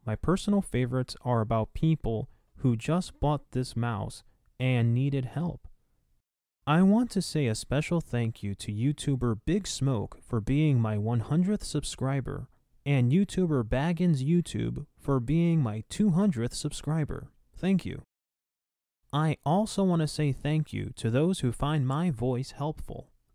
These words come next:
These comments make my day. Well, I hope this helped. Please leave a comment of what version of G Hub you are using and on what O S if you need help. Any questions, leave a comment.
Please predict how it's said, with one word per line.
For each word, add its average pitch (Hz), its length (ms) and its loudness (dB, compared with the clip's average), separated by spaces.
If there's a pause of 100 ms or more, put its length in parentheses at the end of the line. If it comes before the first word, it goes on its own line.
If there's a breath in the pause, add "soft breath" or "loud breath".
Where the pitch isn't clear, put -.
These 185 200 4
comments 123 640 0 (140)
make 120 260 -2
my 117 220 0
day. 101 460 -8 (500)
Well, 185 280 4
I 156 100 2
hope 165 300 -2
this 147 200 0
helped. - 440 -6 (520)
Please 196 320 2
leave 156 200 2
a 113 60 -2
comment 156 500 0
of 113 200 0
what 185 220 -2
version 175 520 0
of 117 140 -2
G 208 240 -2
Hub 123 320 -2
you 139 160 0
are 127 100 2
using 113 600 -2
and 175 260 2
on 127 260 2
what 156 340 -2
O 151 280 2
S - 440 -10 (140)
if 156 240 -2
you 113 80 -2
need 117 200 -4
help. 156 280 -8 (880)
Any 190 200 2
questions, 131 720 -2 (160)
leave 113 200 -4
a 123 60 -2
comment. 139 580 -6